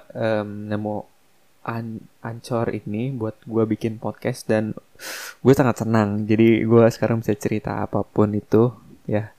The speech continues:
Dan juga sebenarnya gua nggak pengen orang yang kenal sama gua tahu kalau gua bikin podcast ini dan dengerin podcast gua. Jadi, gua,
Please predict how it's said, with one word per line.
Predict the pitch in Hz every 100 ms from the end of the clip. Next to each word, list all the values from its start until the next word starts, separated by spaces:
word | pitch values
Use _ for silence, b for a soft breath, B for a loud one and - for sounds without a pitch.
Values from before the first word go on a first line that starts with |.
| B B B -
Dan | 120 120
juga | 117 123 135
sebenarnya | 123 117 123 139 123
gua | 123 127
nggak | 110 -
pengen | 110 104 107 110
orang | - 104 104 101 101
yang | 101 104 104
kenal | 110 117 127
sama | 127 120 113
gua | 110 101 101 113 131 -
tahu | - 104 107
kalau | - 110 113
gua | 117 113
bikin | 107 120 110
podcast | - 110 - - 107
ini | 101 104 110 135
dan | 107 104 107 107 - 117
dengerin | 117 123 147
podcast | - 135 - - -
gua. | 117 101 - B B B B
Jadi, | 120 123 120
gua, | 127 123